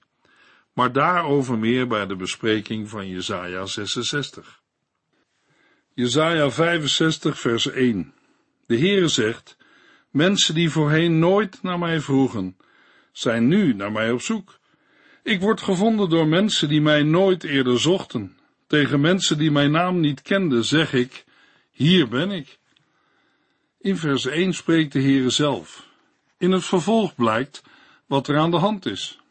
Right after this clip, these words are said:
De oorzaak van de verwijdering ligt niet bij de Heere, maar bij het volk. De Heer is juist bereid zich te laten vinden voor wie hem willen zoeken. Paulus past deze woorden toe op niet-Joden,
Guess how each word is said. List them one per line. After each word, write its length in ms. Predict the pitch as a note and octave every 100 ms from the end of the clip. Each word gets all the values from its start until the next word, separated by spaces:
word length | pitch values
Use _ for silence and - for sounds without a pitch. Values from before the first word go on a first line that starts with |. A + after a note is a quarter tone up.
| _ _ _ _ -
De 80 |
oorzaak 560 | D#3 A3 B3+ F#3 D3 C3+
van 180 | - C#3+
de 100 | B2
verwijdering 720 | C3+ A#2 B2 C3 C#3+ D#3+ C#3
ligt 220 | C#3 -
niet 260 | D3+ E3 B2
bij 220 | A#2+ G#2+
de 100 | A2+
Heere, 440 | C3 C#3+ G2 A#2+ - - - - _ -
maar 120 | C3
bij 200 | C3+ A2+
het 140 | C3
volk. 420 | - A3+ G3 - _ _ _ _ _ _ _ _ _
De 100 | B2
Heer 320 | F3 B3+ B3
is 120 | G#3+
juist 300 | A3+ G3+ F#3+
bereid 400 | E3+ E3+ F3 E3+
zich 220 | - E3 -
te 120 | C#3+
laten 380 | C#3 C#3 C3+ A2+
vinden 400 | D#3 E3 C3+ A#2
voor 200 | C#3+ C3
wie 200 | D3 C3
hem 220 | C3+ C#3
willen 280 | C3+ C#3 C#3+
zoeken. 480 | G3+ F#3 C#3 A#2 _ _ _ _ _ _ _ _ _ _
Paulus 460 | - E3+ G#3+ G3+ -
past 280 | F#3 F3 D#3
deze 340 | D#3+ D#3+ -
woorden 360 | B2+ C3 D#3+ D#3
toe 240 | D3+ D#3+
op 160 | D3+ D3
niet-Joden, 840 | D#3 F3+ C#3+ D#3+ F3 C#3 F2+ D#2+